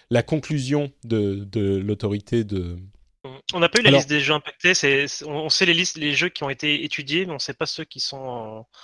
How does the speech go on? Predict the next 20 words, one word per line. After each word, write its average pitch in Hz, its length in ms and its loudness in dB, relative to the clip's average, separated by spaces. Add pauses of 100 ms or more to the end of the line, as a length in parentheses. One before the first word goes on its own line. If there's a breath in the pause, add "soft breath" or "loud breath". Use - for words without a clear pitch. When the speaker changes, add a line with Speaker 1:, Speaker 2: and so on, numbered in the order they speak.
(300 soft breath)
Speaker 2:
en 120 80 -12
porte-à-faux, - 520 -14
je 104 80 -20
crois. - 220 -20
Speaker 1:
Voilà, 107 320 2
on, 101 260 -4
on 120 160 -2
a, 113 160 4
non, 185 180 4
même 208 180 4
pas, 190 140 4
ils 123 140 -2
ont 127 60 0
même 156 120 -2
pas 180 120 0
mentionné 139 360 -2
quel 104 200 -2
jeu 107 120 0
était, 98 400 0
euh, 90 140 -2